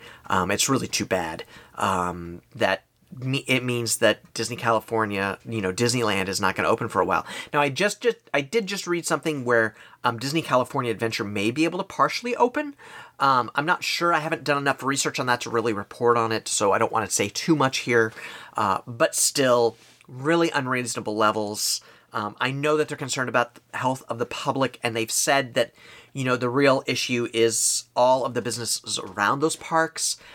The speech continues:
um, and being able to control that too. Uh, and so, uh, you know, you wanna keep people safe, but, you know, they really need that business. That area needs Disneyland to be open.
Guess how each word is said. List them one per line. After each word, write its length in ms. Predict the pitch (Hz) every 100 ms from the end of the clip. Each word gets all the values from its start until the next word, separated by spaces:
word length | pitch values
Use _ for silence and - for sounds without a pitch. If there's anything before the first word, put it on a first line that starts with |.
| - -
um, 320 | 117 110 110 -
and 420 | 113 110 107 95 -
being 220 | 113 123
able 200 | 120 113
to 60 | 117
control 400 | 113 98 - 107
that 280 | 104 92 -
too. 420 | - 120 95 85 - - - - -
Uh, 300 | 101 95 90
and 160 | 113 110
so, 540 | - - 123 120 113 - _ _ _ - _ _ _ -
uh, 100 | - - _ _ _ _ _ _ _ _ _ _ _ _ 151
you 120 | 160
know, 60 |
you 160 | 156 160
wanna 180 | 170 170
keep 180 | - 151
people 220 | 151 -
safe, 400 | - 113 110 -
but, 160 | - - _ _ _ -
you 140 | 123
know, 100 | 117
they 220 | 104 120
really 500 | 127 127 139 156 131
need 280 | 120 117 120
that 180 | 117 107
business. 420 | 123 123 123 104
That 260 | - 113 123
area 320 | 131 135 127
needs 640 | 117 107 117 139 139 113 -
Disneyland 680 | 113 120 123 107 104 101 98
to 80 |
be 180 | 95 101
open. 480 | - 98 - 90 90